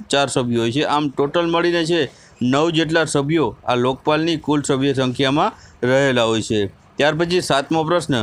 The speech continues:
લોકપાલના પ્રમુખ અને સભ્યોની પસંદગી માટે જે પસંદગી સમિતિ જે, જે રચવામાં આવે છે, તો આ સમિતિમાં કયા કયા સભ્યો હોય છે?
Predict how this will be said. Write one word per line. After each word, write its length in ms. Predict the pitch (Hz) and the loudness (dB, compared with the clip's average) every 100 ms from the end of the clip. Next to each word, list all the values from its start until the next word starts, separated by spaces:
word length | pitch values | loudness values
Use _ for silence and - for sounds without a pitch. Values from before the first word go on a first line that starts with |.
| 101 - - - | -4 -12 -10 -2
લોકપાલના 640 | 123 143 - 165 170 175 | 0 0 0 0 2 0
પ્રમુખ 500 | 147 139 151 175 165 - | 0 0 2 0 -2 -2
અને 180 | 151 156 | 0 0
સભ્યોની 540 | 151 131 127 151 165 | 0 -2 0 0 0
પસંદગી 500 | 151 135 127 143 151 | 0 -2 0 -2 0
માટે 340 | 156 170 160 113 - - - - | 0 0 0 -2 -4 -12 -8 -2
જે 80 | 160 | -2
પસંદગી 640 | 131 123 156 165 175 190 - - | 0 -2 0 0 0 -2 -4 -10
સમિતિ 480 | - 139 147 139 175 | -4 -2 -2 0 -2
જે, 160 | 151 180 208 - - - 120 | 0 0 -2 -8 -20 -6 -2
જે 100 | 135 190 | 0 0
રચવામાં 540 | 143 127 123 160 156 135 | 0 0 2 2 2 2
આવે 180 | 120 117 | 2 0
છે, 180 | 139 196 - - | 0 -2 -4 -6
તો 80 | 156 | -2
આ 220 | 110 160 | 0 0
સમિતિમાં 840 | 165 156 151 160 156 175 170 165 104 - - - | 0 0 0 0 -2 -2 0 0 -2 -8 -20 -4
કયા 240 | 160 170 | -2 0
કયા 260 | 175 180 180 | 0 0 0
સભ્યો 420 | - 135 113 135 | -2 -4 0 0
હોય 180 | 127 131 | 2 0
છે? 180 | 123 170 | 0 0